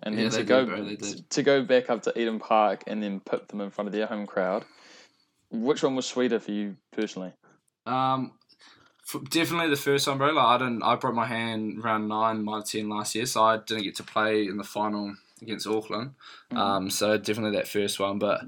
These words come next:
Speaker 2: like, to watch that, like, I, I think it's fair to say we're definitely underdogs going into that game. Like, we'd been given an absolute hiding the month before when we played them. So,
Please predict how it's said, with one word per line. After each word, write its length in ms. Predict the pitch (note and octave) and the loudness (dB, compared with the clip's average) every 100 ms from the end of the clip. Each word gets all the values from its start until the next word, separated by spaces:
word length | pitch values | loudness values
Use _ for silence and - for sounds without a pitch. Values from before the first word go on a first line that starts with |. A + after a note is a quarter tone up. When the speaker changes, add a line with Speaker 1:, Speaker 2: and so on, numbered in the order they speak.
| - - - - - | -12 -20 -20 -14 0
Speaker 2:
like, 160 | G#2+ | 2
to 100 | - | 4
watch 240 | C3 C3+ - | 6 6 6
that, 360 | A#2+ A#2+ - - | 8 8 8 0
like, 260 | A2 G#2+ F2 - _ _ _ _ - | -2 0 0 -4 _ _ _ _ -2
I, 100 | G2+ - _ - | -2 -4 _ -4
I 60 | A2+ | -2
think 160 | B2 | 0
it's 80 | G#2+ | -4
fair 160 | - G#2+ | 0 2
to 60 | |
say 180 | G#2 A#2+ | 2 2
we're 160 | A2 G#2+ | 4 2
definitely 360 | G#2 G#2+ G#2+ | 0 -2 0
underdogs 460 | F#2+ G#2+ G#2+ G#2 G#2+ | 2 2 2 2 0
going 160 | A2 G2+ | -2 -2
into 140 | G2+ | -2
that 180 | G2+ - | -2 0
game. 380 | G#2 G2+ G2+ G2+ | 0 0 -2 -2
Like, 140 | F#2+ | 0
we'd 180 | G#2+ G2 _ _ _ _ - | 0 -2 _ _ _ _ -4
been 180 | G#2 | -2
given 260 | G2+ G#2 G2+ | 0 -2 0
an 60 | G#2 | 0
absolute 320 | G2+ G#2 F2+ | 0 0 0
hiding 520 | G#2+ G#2+ G#2 G2+ G#2 - - - - - | 2 2 2 0 -8 -16 -20 -20 -20 -12
the 140 | G#2+ | -6
month 300 | G#2 G2+ - | -4 -4 -4
before 320 | G2 - G#2+ | -8 0 2
when 80 | G#2 | 2
we 80 | G2+ | -2
played 320 | - G#2 G2 | 2 2 4
them. 260 | G2+ G#2 G#2+ | 0 -2 -4
So, 400 | - G2+ G#2 G2+ | 0 2 2 0